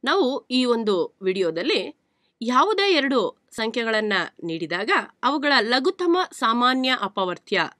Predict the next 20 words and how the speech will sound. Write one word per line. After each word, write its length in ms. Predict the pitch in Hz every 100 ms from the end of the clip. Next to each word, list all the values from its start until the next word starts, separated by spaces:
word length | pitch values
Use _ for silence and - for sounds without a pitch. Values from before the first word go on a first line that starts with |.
| _ _
ಎಲ್ 220 | 202 233
ಸಿ 180 | 254 -
ಎಂ 240 | 220 175 190
ಅನ್ನ 140 | 339 226 - - - _
ಕಂಡುಹಿಡಿಯೋದು 500 | 254 247 240 214 190
ನಮ್ಗೆ 400 | 170 165 143 - _ -
ಗೊತ್ತಿದೆ. 480 | 165 - 175 427 _ _ _ _ _ -
ಆದ್ರೆ 520 | 269 330 311 233 - _ _ _
ಆ 120 | 233 240
ಎಲ್ 240 | 226 247
ಸಿ 140 | -
ಎಂ 200 | 381 359
ಅನ್ನ 120 | 339 302
ಕಂಡುಹಿಡಿಬೇಕಾದ್ರೆ 1000 | 247 247 226 214 190 175 - 175 294 392 _ _ _ -
ನಾವು 280 | 233 247 214
ಅವಿಭಾಜ್ಯ 580 | - 247 262 320 330 339
ಅಪವರ್ತನಗಳ 580 | 302 262 254 240 233 226
ಪಟ್ಟಿಯನ್ನೇ 540 | 220 208 208 208 220 214
ಯಾಕೆ 260 | 170 -
ಮಾಡ್ಕೊಳ್ತೇವೆ? 600 | 165 160 - 156 - 165